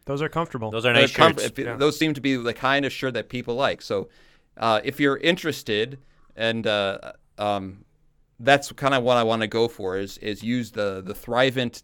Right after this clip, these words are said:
Speaker 3: type shirts. Uh, so if, almost everyone has one that they can use for sizing.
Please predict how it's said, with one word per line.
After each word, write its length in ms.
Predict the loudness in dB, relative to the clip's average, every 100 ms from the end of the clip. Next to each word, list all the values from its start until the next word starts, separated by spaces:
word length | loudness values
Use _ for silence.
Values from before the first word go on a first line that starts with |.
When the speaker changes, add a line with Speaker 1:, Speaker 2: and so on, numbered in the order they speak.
| -12
Speaker 3:
type 320 | 2 2 2
shirts. 600 | -6 -6 -8 -10 -18 -20 _ _ _ _
Uh, 120 | -4 0
so 140 | 2
if, 140 | 0 -4 _ _
almost 260 | -8 -6 -2
everyone 320 | 0 0 0
has 300 | 0 0 0
one 280 | -8 -14 -16 _ _ _ _ _ _
that 180 | -8 -4
they 120 | -4
can 160 | -4 -4
use 180 | -6
for 120 | -6 -8
sizing. 520 | -4 -4 -4 -10